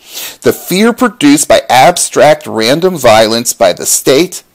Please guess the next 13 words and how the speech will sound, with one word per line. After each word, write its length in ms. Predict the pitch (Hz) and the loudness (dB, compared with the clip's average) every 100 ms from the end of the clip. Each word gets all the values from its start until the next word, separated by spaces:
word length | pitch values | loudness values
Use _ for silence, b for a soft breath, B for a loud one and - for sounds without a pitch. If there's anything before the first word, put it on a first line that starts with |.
| - | -10
and 180 | 107 113 | -8 -4
vigilantes 800 | 131 151 180 143 139 151 151 | -4 0 0 0 0 -2 -4
to 100 | - | -6
whom 240 | 113 131 156 | -4 -4 -2
the 120 | 160 | -4
state 300 | - 120 127 | -2 -2 -2
has 200 | 127 - | -4 -4
delegated 580 | 98 117 156 131 113 120 | 0 0 0 0 -2 -2
the 140 | 104 | -2
right 440 | 104 113 131 - - B B B | 2 2 0 -6 -14 B B B
of 160 | - 110 | -2 0
racial 320 | 110 113 95 | 0 0 -2
violence 680 | 117 143 165 123 110 107 - | 0 2 2 0 -2 -4 -8